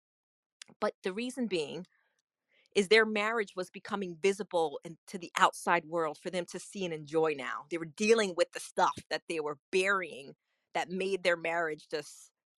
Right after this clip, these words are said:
mundane, routine. And poor Bob shut down his desires to please his wife and to sacrifice himself for the family. And I'm not saying all of that is bad, right? But there is a balance.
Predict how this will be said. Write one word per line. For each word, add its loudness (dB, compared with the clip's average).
mundane, 0
routine. 4
And -8
poor 8
Bob 10
shut 6
down 8
his 0
desires 0
to -18
please -12
his -14
wife 4
and -6
to -14
sacrifice 2
himself -4
for -16
the -20
family. -8
And 2
I'm 6
not 2
saying -2
all 2
of -4
that 2
is -8
bad, -4
right? -6
But -10
there -2
is -6
a -16
balance. -6